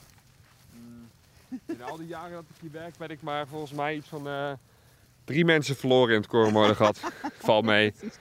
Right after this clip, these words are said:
Speaker 2: Je hebt nooit meer iets van ze gehoord?
Speaker 1: Valt mee, ik heb zes mensen meegenomen.
Speaker 2: <laughs> Voelt trouwens wel.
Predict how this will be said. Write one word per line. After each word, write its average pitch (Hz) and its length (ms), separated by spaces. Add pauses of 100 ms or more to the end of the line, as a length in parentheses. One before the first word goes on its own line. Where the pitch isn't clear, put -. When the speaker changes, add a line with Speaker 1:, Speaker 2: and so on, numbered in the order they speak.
(200)
Speaker 2:
Je 226 60
hebt 208 120
nooit 240 180
meer 208 120
iets 208 120
van 214 140
ze - 120
gehoord? 180 360 (200)
Speaker 1:
Valt 113 240
mee, 117 140
ik 113 80
heb 117 100
zes 131 220
mensen 117 280
meegenomen. 98 540 (260)
Speaker 2:
<laughs> - 220
Voelt 349 160
trouwens 339 260
wel. 330 340